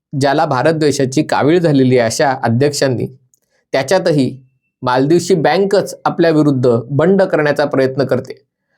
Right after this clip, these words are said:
म्हणून म्हणलं ना, भित्यापाठी ब्रह्मराक्षस, ज्याला सातत्याने असं वाटतं, ज्याच्या मनात पाप आहे की ज्यांनी भारताविरुद्ध अशा सगळ्या गोष्टी केल्या, त्यांना असं वाटत राहणं. आणि हे खरं सगळं अशा पार्श्वभूमीवर चालू आहे की आत्ता जेमतेम दोन आठवड्यापूर्वीच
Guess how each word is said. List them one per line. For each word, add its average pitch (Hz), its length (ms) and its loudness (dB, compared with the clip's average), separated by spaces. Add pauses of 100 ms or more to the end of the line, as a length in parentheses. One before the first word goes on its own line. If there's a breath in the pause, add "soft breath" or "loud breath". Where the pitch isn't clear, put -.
(180)
म्हणून 180 140 2
म्हणलं 170 200 2
ना, 180 80 2
भित्यापाठी 160 560 0
ब्रह्मराक्षस, 156 500 2
ज्याला 139 340 2 (640)
सातत्याने 165 540 -2
असं 165 240 0
वाटतं, 143 280 -2
ज्याच्या 135 240 2
मनात 156 240 0
पाप 220 300 -4
आहे 151 80 0
की 151 100 0
ज्यांनी 147 180 2
भारताविरुद्ध 156 560 0
अशा 156 220 0
सगळ्या 165 220 2
गोष्टी 160 300 0
केल्या, 156 280 0
त्यांना 151 160 0
असं 165 180 0
वाटत 175 300 0
राहणं. 160 220 -2 (540 soft breath)
आणि 170 180 0
हे 202 120 4
खरं 202 180 2
सगळं 202 240 2
अशा 180 240 0
पार्श्वभूमीवर 190 680 2
चालू 175 280 2
आहे 160 140 2 (760)
की 196 60 0
आत्ता 196 360 0 (220)
जेमतेम 170 420 2 (100)
दोन 180 220 0
आठवड्यापूर्वीच 185 760 0